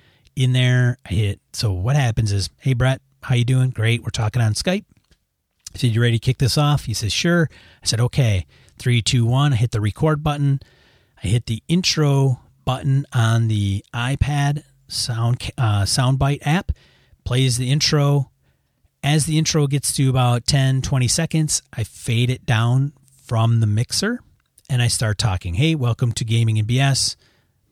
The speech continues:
this show where we talk about R P Gs and tabletop gaming. I'm your host, Sean." And then Brett says, "I'm your host, Brett." And then we start off with the show. And then we do random encounter. I look over at the Soundcat soundboard and I hit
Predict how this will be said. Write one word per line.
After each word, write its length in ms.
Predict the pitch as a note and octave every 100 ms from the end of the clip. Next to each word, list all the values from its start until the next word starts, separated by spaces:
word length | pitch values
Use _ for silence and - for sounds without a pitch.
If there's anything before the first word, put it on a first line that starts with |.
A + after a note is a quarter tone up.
| -
this 380 | G#2 G#2 A2 F2+
show 320 | - A#2+ A2
where 160 | G#2 G#2
we 100 | G2+
talk 200 | A#2 G#2
about 240 | G2+ F#2
R 100 | F#2+
P 100 | -
Gs 260 | G#2+ C3+ B2+
and 80 |
tabletop 440 | A2 G#2 G2+ G2+ F#2+
gaming. 420 | C#3 C#3+ C#3 B2+
I'm 220 | G2 G2+
your 120 | G2
host, 540 | F#2 G#2+ G#2+ G2 - -
Sean." 460 | - D#3 D3+ D3+ - _ _ _
And 120 | G2+
then 80 | F#2+
Brett 240 | F#2 F2+
says, 200 | - F#2
"I'm 140 | F2+ F#2
your 100 | F2
host, 360 | G2 F#2 -
Brett." 260 | - F3+ - - _ _ _ _
And 80 | B2
then 120 | A2+
we 80 | A#2
start 260 | G#2+ A#2 A2
off 240 | G#2+ -
with 120 | G#2
the 60 | -
show. 360 | - G2+ F2 - _ _ _ _ _
And 80 | -
then 140 | A#2+ A#2+
we 100 | A#2
do 260 | A2+ A2
random 320 | G#2+ A2 A2
encounter. 540 | G#2+ - E3+ E3 E3 C#3+
I 60 | G2
look 240 | G2+ -
over 180 | A2+ G#2
at 100 | G2+
the 80 | -
Soundcat 520 | - G#2 G#2 - G#2+
soundboard 480 | - F3 E3 D#3+ D3
and 80 |
I 60 | A#2+
hit 200 | G2+ F#2+